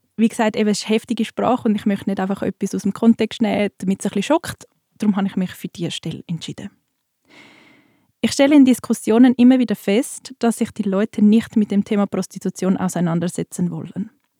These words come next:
Wir schauen über vieles hinweg, wollen Tatsachen nicht wahrhaben. Wer sich wirklich vertieft mit Sexarbeit auseinandersetzt,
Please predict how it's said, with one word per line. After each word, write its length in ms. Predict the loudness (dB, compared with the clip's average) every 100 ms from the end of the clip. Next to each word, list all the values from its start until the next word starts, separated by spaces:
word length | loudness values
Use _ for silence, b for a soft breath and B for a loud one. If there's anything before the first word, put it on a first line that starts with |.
| B B B B
Wir 80 | 0
schauen 300 | 4 6 6
über 160 | 4
vieles 320 | 0 2 2 4
hinweg, 500 | 4 4 -2 -10 -20 0
wollen 280 | 4 4
Tatsachen 480 | 2 -4 -2 0 2
nicht 220 | 0 0
wahrhaben. 580 | -4 -2 -2 -6 -4 -6 -8 _
Wer 140 | 0
sich 200 | 2 0 2
wirklich 320 | 0 -2 -4
vertieft 580 | -4 0 2 2 2 0
mit 160 | 0
Sexarbeit 560 | 0 -2 -2 0 0 0
auseinandersetzt, 840 | -4 -2 0 2 2 -2 -4 -10